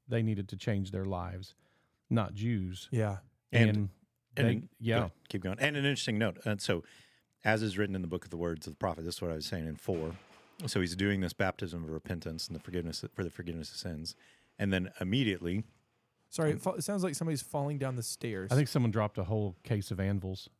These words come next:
Speaker 2: <laughs> Okay.
Speaker 1: down the stairs.
Speaker 2: Sorry,
Speaker 1: They just
Speaker 2: keep
Speaker 1: were
Speaker 3: I
Speaker 2: going,
Speaker 3: think they're
Speaker 2: keep going,
Speaker 3: rolling a
Speaker 2: Paul.
Speaker 3: cart over
Speaker 2: Yeah.
Speaker 3: our tile
Speaker 2: <laughs>
Speaker 3: full of loose objects. Um,
Speaker 2: <laughs>
Speaker 3: all of the three synoptic writers quote Isaiah forty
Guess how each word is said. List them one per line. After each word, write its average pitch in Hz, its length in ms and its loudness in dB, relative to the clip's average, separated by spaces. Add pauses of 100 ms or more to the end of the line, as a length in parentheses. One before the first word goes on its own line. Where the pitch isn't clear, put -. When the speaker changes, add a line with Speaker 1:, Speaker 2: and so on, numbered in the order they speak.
Speaker 2:
<laughs> - 160 -6
Okay. 127 300 2
Speaker 1:
down 101 180 0
the 98 80 2
stairs. 107 320 -4
Speaker 2:
Sorry, 127 200 4
Speaker 1:
They 117 60 4
just 101 100 -2
Speaker 2:
keep - 140 2
Speaker 1:
were - 60 6
Speaker 3:
I - 20 10
Speaker 2:
going, 123 120 10
Speaker 3:
think 101 100 2
they're 107 100 4
Speaker 2:
keep - 80 6
going, 101 120 6
Speaker 3:
rolling 92 160 2
a 90 40 2
Speaker 2:
Paul. 82 100 -2
Speaker 3:
cart 90 340 0
over 95 140 2
Speaker 2:
Yeah. 135 160 8
Speaker 3:
our 76 80 0
tile 87 440 2 (180)
Speaker 2:
<laughs> - 220 -2
Speaker 3:
full 90 240 2
of 76 80 -6
loose 82 260 -4
objects. 80 500 -8 (520)
Um, 90 460 2 (140)
Speaker 2:
<laughs> - 960 -2
Speaker 3:
all 139 220 6
of 143 80 -2
the 110 80 2
three 110 280 0
synoptic 95 460 -2
writers 92 320 0
quote 92 260 0
Isaiah 87 340 0
forty 87 440 -4